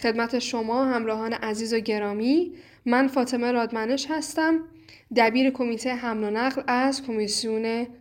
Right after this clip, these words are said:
لوجستیک و بنده قصد دارم در این فایل در مورد تأثیرات اقتصادی و تجاری المپیک پاریس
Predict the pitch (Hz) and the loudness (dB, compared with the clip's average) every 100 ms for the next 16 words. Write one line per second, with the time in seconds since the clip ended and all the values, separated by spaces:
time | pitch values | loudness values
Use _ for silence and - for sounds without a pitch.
0 | - 214 196 180 - - - - - - | 2 4 4 0 -6 -10 -14 -20 -20 -20
1 | - - 226 247 285 311 311 302 320 320 | -20 -10 4 8 8 8 4 4 4 2
2 | 311 - 240 240 277 277 - - 233 220 | 0 0 -2 0 -2 -4 -12 -8 -2 0
3 | 247 240 - 214 214 277 302 - - - | 0 -2 -2 0 2 0 -4 -12 -20 -20
4 | - - 220 247 320 320 311 311 320 - | -14 -2 6 8 8 6 4 2 0 0
5 | 269 254 - 262 285 285 - 247 - 247 | 0 0 0 0 2 2 -2 -4 -2 -4
6 | - 240 226 247 277 269 269 220 214 214 | -2 -2 0 0 0 0 0 0 2 0
7 | 233 262 - 214 208 208 240 - 262 233 | 2 2 2 0 0 -2 -2 0 0 -2
8 | 214 226 - | -4 -2 0